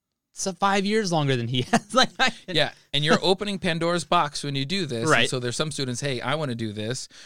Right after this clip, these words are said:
Speaker 2: Or
Speaker 1: Right.
Speaker 2: that student who volunteers for every single game.
Speaker 1: Yeah.
Speaker 2: That person <laughs> doesn't necessarily mean they should be the M C. So you have to
Speaker 1: Right.
Speaker 2: be very strategic in that. But I like making videos and have students be part of the videos, whether it's announcement videos or some kind of fun,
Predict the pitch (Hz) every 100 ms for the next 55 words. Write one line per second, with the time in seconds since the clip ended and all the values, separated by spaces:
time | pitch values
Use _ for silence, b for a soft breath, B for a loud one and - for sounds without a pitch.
0 | B 117 139 139 - - 151 139 131 131
1 | 127 131 127 131 120 - - - 120 117
2 | 127 123 - 120 117 117 113 107 110 135
3 | 143 117 98 - _ _ - 139 - 170
4 | 151 151 123 147 160 127 139 - 127 117
5 | 117 113 113 - b - 123 - 127 120
6 | 110 113 107 - 104 87 - 120 120 -
7 | 139 127 117 127 139 139 120 165 135 113
8 | 107 104 113 _ B B 160 151 185 202
9 | 185 160 143 131 120 123 139 160 165 -
10 | - 110 113 131 - 143 127 - 120 131
11 | 127 113 123 127 120 117 - 113 107 113
12 | 127 147 143 131 135 131 127 123 120 -
13 | 110 107 107 104 B B - 143 135 127
14 | 131 123 110 - 135 127 123